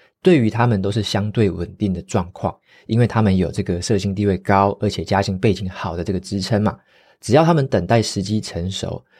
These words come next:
他们都有足够的能力去转职到自己更感兴趣的工作。可是相反的，我们来看，那一些没有大学文凭的人，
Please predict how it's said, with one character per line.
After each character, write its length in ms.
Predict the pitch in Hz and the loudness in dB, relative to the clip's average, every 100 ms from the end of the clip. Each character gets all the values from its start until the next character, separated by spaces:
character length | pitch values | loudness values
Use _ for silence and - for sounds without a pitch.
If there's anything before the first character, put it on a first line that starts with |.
| _ | _
他 100 | - | 0
们 140 | 123 107 | 2 4
都 120 | 120 | 4
有 140 | 98 | 4
足 240 | 80 87 87 | 2 -6 0
够 140 | 107 | 0
的 80 | 92 | 0
能 260 | 85 87 | -2 -2
力 240 | 95 107 92 _ | 0 0 -2 _
去 160 | - 110 | -4 -2
转 320 | - 101 85 | 0 -2 -2
职 260 | 85 - 90 | -6 -2 2
到 180 | 90 98 | 4 4
自 140 | 113 | 0
己 240 | - - - | -2 -6 -2
更 240 | 123 95 | 0 0
感 220 | 92 82 101 | -2 -8 -6
兴 240 | - 98 | -4 -2
趣 160 | 92 98 | -2 -4
的 140 | 85 | -4
工 300 | - 92 90 | -6 -8 -6
作。 300 | 90 107 - _ _ _ _ _ _ - | -2 -2 -2 _ _ _ _ _ _ -4
可 120 | 107 | 0
是 80 | 165 | 2
相 240 | 160 156 | 2 2
反 160 | 131 80 | 0 -2
的， 100 | 85 | -6
我 60 | |
们 100 | 87 | -4
来 100 | 90 | -6
看， 280 | 87 123 87 _ _ _ - | -4 -4 -4 _ _ _ -4
那 180 | 135 139 | 2 4
一 60 | |
些 280 | 143 135 131 | 4 4 4
没 160 | 127 117 | 4 2
有 140 | 104 | 2
大 220 | - 113 | 2 0
学 180 | 104 90 | 0 -4
文 200 | 87 87 | -2 -2
凭 180 | 104 92 | -2 -4
的 100 | 90 | -4
人， 320 | 87 85 87 | -4 -4 -6